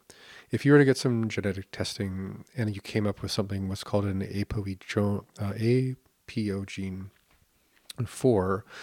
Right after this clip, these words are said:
uh, you, and you only have that from one of your parents, you have a significantly higher likelihood for Alzheimer's if you don't do all the little good things you should do. If both of your parents have that gene, and now you have it on both sides,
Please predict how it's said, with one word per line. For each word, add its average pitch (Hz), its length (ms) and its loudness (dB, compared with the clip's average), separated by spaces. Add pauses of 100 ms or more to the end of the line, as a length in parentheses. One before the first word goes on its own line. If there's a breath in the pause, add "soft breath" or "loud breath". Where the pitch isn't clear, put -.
(480 loud breath)
uh, 101 500 8
you, 110 840 2
and 110 100 -2
you 110 160 6
only 110 180 6
have 101 140 4
that 104 120 4
from 90 160 -6
one 98 100 2
of 127 60 6
your 104 100 4
parents, 95 440 -4
you 113 80 2
have 120 120 6
a 117 40 4
significantly 101 680 -4
higher 98 600 -2
likelihood 95 440 -4
for - 160 -8
Alzheimer's 87 680 -6
if - 260 -4
you 101 80 0
don't 92 240 -2
do 92 200 -4
all 87 120 -4
the 98 100 -8
little 98 420 -6
good 139 160 -4
things 90 320 -10
you 95 80 -8
should - 220 -12
do. 104 220 -12 (480 loud breath)
If - 160 -8
both 147 220 6
of 113 80 6
your 101 100 4
parents 95 380 -4
have 92 240 -4
that 90 180 -2
gene, 90 540 -8 (140)
and 90 140 -6
now 90 100 -8
you 92 140 -4
have 92 160 -8
it - 120 -8 (180)
on 92 100 -10
both 143 200 -2
sides, 98 380 -6